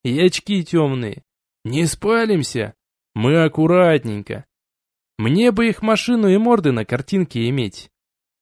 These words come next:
С тем, что они поедут в город, я угадал. Примерно через полчаса большой белый экспедишн проплыл в сторону города.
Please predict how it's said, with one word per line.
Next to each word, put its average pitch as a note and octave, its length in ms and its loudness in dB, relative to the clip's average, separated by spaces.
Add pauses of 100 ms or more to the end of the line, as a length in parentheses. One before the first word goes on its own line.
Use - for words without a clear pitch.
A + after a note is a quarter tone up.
(440)
С - 140 -14
тем, E3+ 280 2
что - 220 -2
они B2+ 200 0
поедут C3+ 460 0
в A#2+ 80 -12
город, G#3 380 0
я A2+ 320 2
угадал. A2+ 520 -2 (560)
Примерно D#3+ 540 2
через A#2+ 300 -4
полчаса E3 580 -2
большой C3 460 0
белый D#3+ 340 4
экспедишн C#3+ 680 -2
проплыл F3+ 460 0
в E3 80 -4
сторону E3 460 0
города. A2+ 500 -2